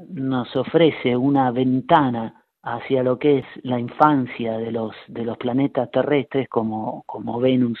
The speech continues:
o la Tierra, que en otros lugares no podemos estudiar más. Y entonces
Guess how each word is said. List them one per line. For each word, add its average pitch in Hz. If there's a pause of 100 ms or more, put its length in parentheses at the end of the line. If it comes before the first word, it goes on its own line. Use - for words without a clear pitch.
o 120
la 120
Tierra, 131 (240)
que 143
en 139
otros 160
lugares 151
no 143
podemos 139
estudiar 127
más. 139 (520)
Y 143
entonces 170